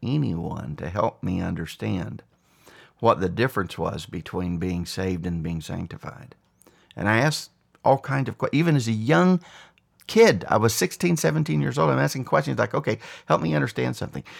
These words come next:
You get saved? If you die before you get sanctified, do you go to heaven? You're saved, but you go to hell?"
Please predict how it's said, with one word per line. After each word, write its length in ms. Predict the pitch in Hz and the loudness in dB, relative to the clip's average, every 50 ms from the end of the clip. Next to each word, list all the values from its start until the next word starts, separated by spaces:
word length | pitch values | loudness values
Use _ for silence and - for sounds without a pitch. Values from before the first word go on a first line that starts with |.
| - - - _ _ _ _ | -20 -20 -20 _ _ _ _
You 140 | - 113 110 | -2 2 2
get 120 | 107 98 | 2 2
saved? 520 | - - 147 147 160 180 202 190 196 156 139 _ _ _ _ _ _ _ _ _ _ _ _ _ _ _ _ _ _ _ _ _ _ _ _ _ _ _ _ _ _ _ _ _ _ _ _ _ - _ _ | 2 -2 -2 -2 -2 -4 -6 -8 -8 -12 -14 _ _ _ _ _ _ _ _ _ _ _ _ _ _ _ _ _ _ _ _ _ _ _ _ _ _ _ _ _ _ _ _ _ _ _ _ _ -20 _ _
If 140 | - 123 - | -2 0 2
you 80 | 135 131 | 2 4
die 240 | 110 151 165 175 | 6 6 6 6
before 300 | 170 160 135 - 160 156 | 6 4 2 4 4 4
you 100 | 147 143 | 4 4
get 160 | 131 147 139 - | 4 0 -2 0
sanctified, 760 | - 143 139 139 - - 107 - - 95 92 92 - - - _ _ _ _ _ _ _ _ _ _ _ _ _ _ _ _ _ | 0 0 0 0 0 -4 -6 -2 -2 -2 -2 -2 -4 -6 -12 _ _ _ _ _ _ _ _ _ _ _ _ _ _ _ _ _
do 120 | 104 95 104 | -2 0 0
you 100 | 101 95 | 2 4
go 120 | 120 135 | 4 4
to 40 | 123 | 4
heaven? 460 | 104 101 110 120 147 185 208 233 220 _ _ _ _ _ _ _ _ _ _ _ _ _ _ _ _ _ _ _ | 4 2 2 2 0 -2 -4 -4 -6 _ _ _ _ _ _ _ _ _ _ _ _ _ _ _ _ _ _ _
You're 100 | - 117 | 0 0
saved, 540 | 107 - - - 160 175 147 127 117 113 110 | 2 2 0 2 2 4 4 4 2 -2 -4
but 160 | 85 104 - | -4 -4 -4
you 60 | 104 92 | 2 4
go 100 | 113 113 | 4 4
to 80 | 110 | 4
hell?" 460 | 95 92 110 120 139 185 226 277 269 | 2 2 2 2 4 2 2 0 -2